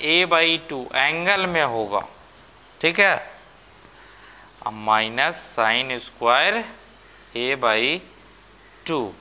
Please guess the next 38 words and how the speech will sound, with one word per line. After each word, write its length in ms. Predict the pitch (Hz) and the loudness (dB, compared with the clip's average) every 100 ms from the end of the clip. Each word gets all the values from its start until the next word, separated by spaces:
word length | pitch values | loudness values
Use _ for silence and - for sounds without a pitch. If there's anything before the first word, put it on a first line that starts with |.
| - | -6
देखो 220 | 160 208 | -2 2
यहाँ 220 | 220 202 202 | 4 4 2
टू 200 | 220 226 | 0 2
था 180 | 220 233 | 6 6
तो 140 | 233 | 4
टू, 200 | 220 208 | 2 0
टू 160 | 202 220 | -2 -2
cancel 320 | 208 196 208 | -2 -2 -2
हो 60 | 190 | -4
गया, 100 | 180 | 0
बस 200 | 233 - | -2 -2
समझाने 480 | 175 156 170 190 | -4 2 4 4
के 120 | 208 214 | 0 -2
लिए 180 | 214 | -2
ये 160 | 202 185 | 0 2
वाला 240 | 175 170 180 | 2 4 2
हम 200 | 185 165 | 0 -4
बताए 340 | 123 139 135 | 0 2 2
हैं 120 | 107 - | -4 -2
टर्म 320 | 101 95 - - - - - - - | -2 -2 -12 -20 -20 -20 -20 -16 -12
कि 80 | 139 | -2
cos 380 | 160 170 170 - | 4 4 2 -4
टू 140 | 185 | -2
ये 320 | 147 113 123 | 0 2 2
वाला 240 | 135 117 110 | 2 2 2
formula 520 | 107 107 104 110 175 - - - - - - | 0 -2 -2 -2 -2 -2 -12 -20 -20 -20 -8
हम 160 | 156 151 | -4 0
ऐसे 280 | 156 160 180 | 0 0 -4
क्यों 240 | 156 160 | -2 -2
लिखे, 280 | 123 113 185 | 0 -2 -2
ये 140 | 240 | -2
समझाने 560 | 240 208 165 170 180 202 | -4 -6 -2 2 2 0
के 80 | 196 | -2
लिए 120 | 185 | -2
बताएं 380 | 160 156 156 170 | 0 2 2 2
कि 100 | 202 | -2
divide 460 | 175 151 156 160 170 | -6 0 2 0 -2
में 120 | 226 | -6